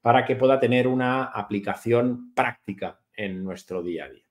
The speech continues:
Hoy voy a hablar de la famosa ley de causa y efecto, también conocida como la ley del karma en Oriente. La mayoría de las tradiciones dármicas, eh, hablan del, del karma. En sánscrito,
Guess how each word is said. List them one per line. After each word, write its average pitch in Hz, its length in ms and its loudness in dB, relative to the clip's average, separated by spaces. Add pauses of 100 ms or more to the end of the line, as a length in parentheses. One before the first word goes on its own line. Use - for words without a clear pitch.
(720)
Hoy 185 540 6
voy 143 220 6
a 135 40 8
hablar 135 440 4
de 120 280 4
la 131 140 4
famosa 117 440 -2
ley 107 460 0
de 95 280 -8
causa 110 600 0
y 90 140 -6
efecto, 107 720 0 (440)
también 143 300 2
conocida 143 680 2
como 101 440 0
la 95 140 0
ley 107 180 2
del 107 320 -2
karma 98 580 0 (160)
en 95 200 -10
Oriente. 98 440 -4
La 117 100 0
mayoría 95 460 -4
de 104 60 -2
las 98 260 -6
tradiciones 95 560 -6
dármicas, 104 800 -2
eh, 101 240 -8
hablan 101 360 -2
del, 82 300 -12
del 82 180 -18
karma. 131 580 -2
En 104 180 -8
sánscrito, 139 800 -2